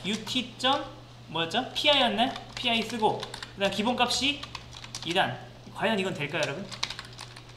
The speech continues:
이게 여러분 서블릿이라는 거 똑같이 생각해보세요.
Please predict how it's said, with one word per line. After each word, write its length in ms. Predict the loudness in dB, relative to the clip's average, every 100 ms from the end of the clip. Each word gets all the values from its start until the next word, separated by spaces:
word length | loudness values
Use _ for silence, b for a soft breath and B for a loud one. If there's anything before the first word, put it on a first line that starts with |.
| -12 -12 -12 -14 -2
이게 180 | 4 6
여러분 260 | 8 4
서블릿이라는 560 | 4 4 4 2 4 4
거 80 | 2
똑같이 260 | 0 -2
생각해보세요. 640 | 0 -2 -2 -2 -2 -2